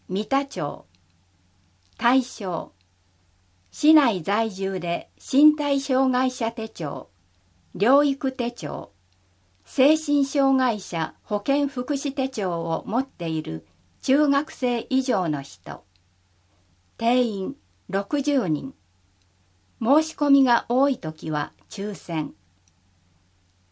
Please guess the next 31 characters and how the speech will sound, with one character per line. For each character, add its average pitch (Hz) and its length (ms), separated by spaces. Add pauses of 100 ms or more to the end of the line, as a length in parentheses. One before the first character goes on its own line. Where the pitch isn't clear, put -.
(300)
三 277 400
百 247 320
円。 254 240 (880)
貸 220 200
し 285 140
靴 277 320
代。 185 320 (720)
靴 254 300
を 247 160
持 233 140
っ 269 40
て - 180
い 175 140
る 170 100
人 165 280
は 151 200 (120)
無 175 200
料 185 280
で 165 160
す。 - 180 (1500)
申 294 360
請、 214 500 (300)
問 269 260
い 285 60
合 262 120
わ 247 120
せ 214 160
先。 160 500 (1500)
申 294 320
請 240 320
書、 - 360